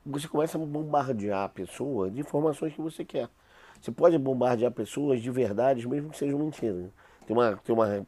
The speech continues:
tem uma uma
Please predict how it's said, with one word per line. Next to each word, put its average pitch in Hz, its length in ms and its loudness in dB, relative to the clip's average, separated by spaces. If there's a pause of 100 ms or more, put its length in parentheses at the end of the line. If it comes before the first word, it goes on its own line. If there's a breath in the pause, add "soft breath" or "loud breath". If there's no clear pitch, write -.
tem 107 120 -2
uma 92 440 2 (1500 soft breath)
uma 85 760 0